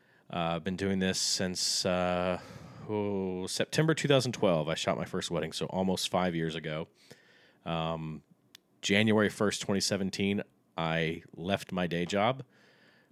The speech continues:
uh, to do this full time. Uh, I worked in the insurance business for thirteen years, and,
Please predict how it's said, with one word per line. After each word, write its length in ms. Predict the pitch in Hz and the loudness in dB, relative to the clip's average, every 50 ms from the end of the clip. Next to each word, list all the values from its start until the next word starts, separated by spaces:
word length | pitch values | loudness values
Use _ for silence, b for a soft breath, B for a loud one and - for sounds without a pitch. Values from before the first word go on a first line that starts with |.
| b - - | b -16 -12
uh, 180 | 73 73 67 - - _ | -10 -10 -10 -12 -10 _
to 80 | - | -8
do 160 | 82 85 87 | -2 -2 0
this 200 | 85 87 85 - | 0 0 0 -2
full 260 | - - - 90 80 78 | -4 -4 -4 -4 -4 -4
time. 420 | - - 73 67 67 67 69 - _ b b b b b b b _ - | -6 -8 -8 -8 -8 -12 -14 -18 _ b b b b b b b _ -14
Uh, 160 | 76 76 73 71 | -12 -10 -8 -8
I 60 | 78 | -6
worked 240 | 82 87 92 87 - | -2 -2 -2 -2 0
in 60 | 87 | -2
the 100 | 80 80 | 0 2
insurance 380 | 85 85 82 - 90 80 76 - | 0 0 0 0 -2 -2 -2 -2
business 300 | - 85 82 82 80 - | -4 -4 -4 -4 -6 -8
for 100 | - - | -8 -8
thirteen 420 | - - 82 78 - - 82 78 78 | -6 -6 -4 -4 -6 -8 -6 -6 -4
years, 360 | 80 78 78 78 78 76 80 | -4 -4 -4 -4 -4 -6 -6
and, 260 | 78 73 80 78 76 | -8 -8 -8 -10 -12